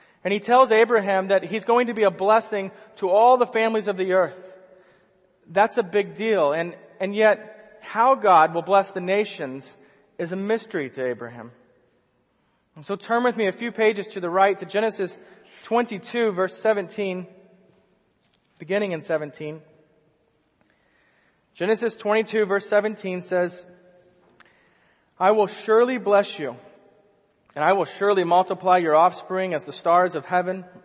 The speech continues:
and as the sand that is on the seashore.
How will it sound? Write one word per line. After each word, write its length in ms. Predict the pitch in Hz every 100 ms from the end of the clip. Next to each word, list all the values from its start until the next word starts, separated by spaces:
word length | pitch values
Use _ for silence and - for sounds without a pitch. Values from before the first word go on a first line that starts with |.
| _ _ _ _ _ _
and 80 | 156
as 140 | 175 180
the 100 | 165
sand 460 | - 190 202 208
that 100 | 165
is 100 | 151
on 140 | 175 180
the 80 |
seashore. 640 | - - 202 - 131 120